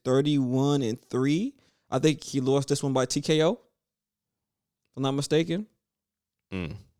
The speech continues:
Speaker 1: But them boys is definitely boxing, boxing out there.
Speaker 2: That's good, man. But,
Speaker 1: But
Speaker 2: uh,
Speaker 1: that's a long-standing career right there. You thirty-one and anything.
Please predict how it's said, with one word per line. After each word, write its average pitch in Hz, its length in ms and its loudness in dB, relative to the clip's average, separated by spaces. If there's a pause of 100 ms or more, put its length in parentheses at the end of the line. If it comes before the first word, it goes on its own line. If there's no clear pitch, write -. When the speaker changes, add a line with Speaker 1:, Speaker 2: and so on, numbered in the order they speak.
(720)
Speaker 1:
But 104 100 -8
them 131 160 2
boys 139 180 8
is 127 80 0
definitely 143 380 4
boxing, 139 480 8
boxing 127 400 6
out 120 160 0
there. 120 240 0 (200)
Speaker 2:
That's 107 200 -2
good, 90 260 2
man. 87 320 0 (760)
But, 92 120 0
Speaker 1:
But 92 100 2
Speaker 2:
uh, - 40 6
Speaker 1:
that's 127 160 4
a 131 60 0
long-standing 143 560 6
career 143 340 6
right 127 240 4
there. 120 120 4
You 127 140 2
thirty-one 131 440 4
and 127 100 4
anything. 117 480 0